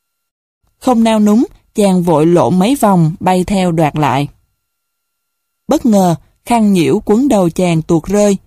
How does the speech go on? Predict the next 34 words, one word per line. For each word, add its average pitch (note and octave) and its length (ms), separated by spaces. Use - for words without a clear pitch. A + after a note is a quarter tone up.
một G3 140
mái G3 180
tóc D4+ 220
dài F3+ 360
bay F3+ 360
tung F3+ 240
trong F3+ 240
gió. F3 300
"Con B3+ 200
gái, B3 340
con B3 220
gái!" A#3+ 300
Đám F3+ 260
nghĩa F3+ 240
quân F#3 260
há F#3+ 220
hốc F4+ 220
mồm G3 260
kêu A3+ 240
lên, A3+ 260
và F3 240
Cai F#3+ 220
Vàng E3+ 260
lập E3 240
tức D4 220
cho G#3 100
ngưng F#3+ 260
trận C#3 240
đấu. E3 260
Đó E3+ 200
là G#3+ 280
Lê F3+ 240
Thị F3 180
Miên. F#3 340